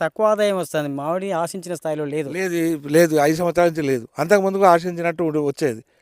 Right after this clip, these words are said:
Speaker 1: అంటే చాలా ముదురు చెట్లు కావడం మూలంగా కూడా దిగుబడులు తగ్గిపోయాయి.
Speaker 2: అంటే దాన్ని మేము ప్రూనింగ్ కూడా చేసినాం. ప్రూనింగ్ చేసిన చెట్లకు కూడా ఈ వాతావరణం, ప్రూనింగ్ చేస్తే బాగానే కాపు వస్తుంది. వాతావరణం అనుకూలిస్తే కాపు మంచిగా వస్తాయి. మా అయితే ముదురు చెట్లు కనుక అంతా ప్రూనింగ్ చేసి పెట్టినాం. ఇవన్నీ ప్రూనింగ్ చేసిన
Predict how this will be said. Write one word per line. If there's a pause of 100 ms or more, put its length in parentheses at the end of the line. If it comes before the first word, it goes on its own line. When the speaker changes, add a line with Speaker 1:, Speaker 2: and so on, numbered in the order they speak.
Speaker 1:
అంటే
చాలా
ముదురు
చెట్లు
కావడం
మూలంగా
కూడా
దిగుబడులు
తగ్గిపోయాయి.
Speaker 2:
అంటే
దాన్ని
మేము
ప్రూనింగ్
కూడా
చేసినాం.
ప్రూనింగ్
చేసిన (100)
చెట్లకు
కూడా (340)
ఈ
వాతావరణం,
ప్రూనింగ్
చేస్తే
బాగానే
కాపు
వస్తుంది. (760)
వాతావరణం
అనుకూలిస్తే
కాపు
మంచిగా
వస్తాయి.
మా
అయితే
ముదురు
చెట్లు
కనుక
అంతా
ప్రూనింగ్
చేసి
పెట్టినాం. (360)
ఇవన్నీ
ప్రూనింగ్
చేసిన